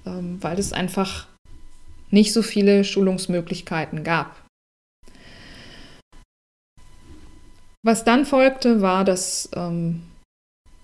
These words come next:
dass wir, also eigentlich vor allem ich, es sind ja meistens die Mütter, die sich dann doch im Alltag mehr damit befassen und auch dahinter klemmen. Ich hab angefangen zu recherchieren. Ich hab,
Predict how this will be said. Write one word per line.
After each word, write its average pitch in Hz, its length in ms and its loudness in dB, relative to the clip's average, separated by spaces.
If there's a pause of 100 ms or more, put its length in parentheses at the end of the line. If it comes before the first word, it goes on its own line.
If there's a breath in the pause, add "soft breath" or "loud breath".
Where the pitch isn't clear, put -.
(460)
dass 170 300 -8
wir, 254 260 6
also 175 160 0
eigentlich 202 320 4
vor - 160 -2
allem 170 240 -2
ich, 320 500 0
es 190 100 -10
sind 226 160 2
ja 202 100 0
meistens 196 500 0
die 190 80 -2
Mütter, 240 420 4
die 208 140 2
sich 202 220 0
dann 196 440 2 (340)
doch - 400 0 (680)
im 214 180 4
Alltag 233 540 2
mehr 214 220 6
damit 202 300 2
befassen 208 600 0
und 185 200 -2
auch - 160 -6
dahinter 208 400 2
klemmen. 190 520 -2 (1500 loud breath)
Ich 240 280 4
hab 226 300 4 (540)
angefangen 196 880 4
zu 190 160 -2
recherchieren. 170 840 -6
Ich 190 160 -8
hab, 190 100 -4